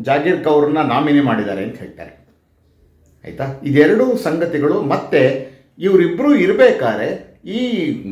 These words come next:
ಗುರುದಯಾಳ್ ಸಿಂಗ್ ಹೆಸರಿಗೆ ವಿಲ್ ಬರ್ದದ್ದು ಮಾಯಾ ಸಿಂಗು, ಇದು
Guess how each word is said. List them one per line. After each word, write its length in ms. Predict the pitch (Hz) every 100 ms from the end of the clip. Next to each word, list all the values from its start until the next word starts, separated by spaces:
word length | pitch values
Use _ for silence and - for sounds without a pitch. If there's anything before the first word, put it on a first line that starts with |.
| 92
ಗುರುದಯಾಳ್ 600 | 127 190 247 240 233 220
ಸಿಂಗ್ 220 | 208 196
ಹೆಸರಿಗೆ 360 | 170 165 165 165
ವಿಲ್ 260 | 147 156
ಬರ್ದದ್ದು 360 | 143 135 131 117
ಮಾಯಾ 260 | 113 117 110
ಸಿಂಗು, 360 | 117 113 208
ಇದು 420 | 143 196 147 -